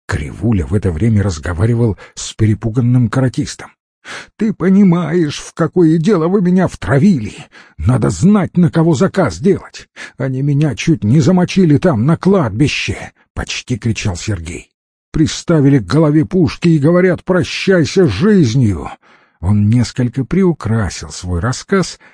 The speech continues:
и видоизменил акценты, чтобы пристегнуть заказчиков к себе покрепче. А потом говорят: «Иди к своим друзьям, и чтобы завтра принесли деньги, иначе всех закопаем».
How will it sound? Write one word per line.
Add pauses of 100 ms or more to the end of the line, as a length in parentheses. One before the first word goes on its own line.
(160)
и
видоизменил
акценты,
чтобы
пристегнуть
заказчиков (260)
к
себе
покрепче. (340)
А
потом
говорят: (240)
«Иди
к
своим
друзьям, (200)
и
чтобы
завтра
принесли
деньги, (200)
иначе
всех
закопаем».